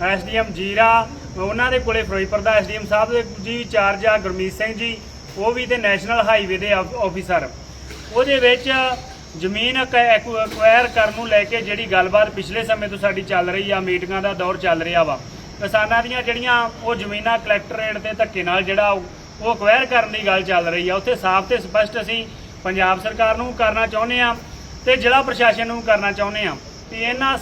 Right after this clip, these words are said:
ਸਾਰੇ ਜਿਹੜੇ ਚੌਦਾਂ ਪਿੰਡਾਂ ਦੇ ਪੀੜਤ ਕਿਸਾਨ ਖੜ੍ਹੇ ਆ, ਇਹ ਸਾਰੇ ਇਕਜੁੱਟ ਆ ਕਿ ਅਸੀਂ ਕਿਸੇ ਵੀ ਕੀਮਤ ਦੇ ਉੱਤੇ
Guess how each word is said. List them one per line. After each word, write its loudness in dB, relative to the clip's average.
ਸਾਰੇ 6
ਜਿਹੜੇ 4
ਚੌਦਾਂ 2
ਪਿੰਡਾਂ 0
ਦੇ 0
ਪੀੜਤ -8
ਕਿਸਾਨ -2
ਖੜ੍ਹੇ 2
ਆ, 2
ਇਹ -2
ਸਾਰੇ 6
ਇਕਜੁੱਟ 0
ਆ 4
ਕਿ -4
ਅਸੀਂ -4
ਕਿਸੇ 0
ਵੀ 0
ਕੀਮਤ -2
ਦੇ -2
ਉੱਤੇ 0